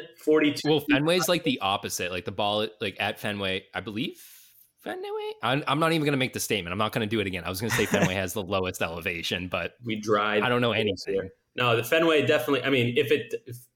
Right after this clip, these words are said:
Speaker 1: Fenway's forty-two feet above sea level, or forty-six feet, Phoenix, or wherever the Diamondbacks play, one thousand eighty-six. So it's a little elevated. Maybe the ball will go a, a couple more feet, which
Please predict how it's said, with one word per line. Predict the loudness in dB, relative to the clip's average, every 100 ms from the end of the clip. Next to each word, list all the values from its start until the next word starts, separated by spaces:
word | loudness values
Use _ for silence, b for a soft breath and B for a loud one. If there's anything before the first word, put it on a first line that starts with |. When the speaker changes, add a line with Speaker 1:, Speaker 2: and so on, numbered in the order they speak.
| -2
Speaker 1:
Fenway's | 2 4 2 2
forty-two | 4 4 4 2 0
feet | 0 -2 -2 -4 _ -4
above | 0 2 2
sea | 2 4
level, | 4 4 2 2 -4 _ _ -6
or | 0
forty-six | 4 4 4 2 0 0
feet, | -2 -2 -2 -10 _ _ _ -10
Phoenix, | 0 2 4 2 -2 -6 -8 -16 _ -8
or | 0
wherever | 4 4 4
the | 4
Diamondbacks | 2 2 0 0 -2 -4 -2
play, | 0 0 0
one | 0 2
thousand | 2 2 2 2 2
eighty-six. | 0 0 -2 -4 -6 -6 -12 -10
So | 0 4 4 0 B B
it's | 2
a | 4
little | 6 6 6
elevated. | 6 4 6 4 4 4
Maybe | 2 2
the |
ball | 2 4 6 4
will | 4
go | 4 4
a, | 2 -4 -8 -2
a | -2
couple | 0 0 2 2
more | 4 2
feet, | 0 0 2 2 2
which | 0